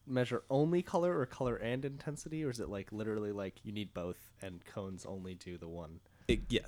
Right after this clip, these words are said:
Speaker 2: you need both, and
Speaker 1: Okay.
Speaker 2: co-, and cones, uh, wait, what? Sorry.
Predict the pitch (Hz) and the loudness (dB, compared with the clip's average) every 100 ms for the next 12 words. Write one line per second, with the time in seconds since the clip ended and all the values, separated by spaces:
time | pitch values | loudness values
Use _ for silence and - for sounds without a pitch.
0 | - - - 123 131 123 110 107 104 - | -8 -12 4 8 10 10 10 8 6 -2
1 | - 107 104 104 117 120 117 113 - 117 | 0 4 6 8 8 6 6 6 8 8
2 | 117 113 104 - 107 95 107 90 - 113 | 10 8 6 4 4 4 4 2 0 -4
3 | - - - - 58 | -4 -18 -8 -4 -4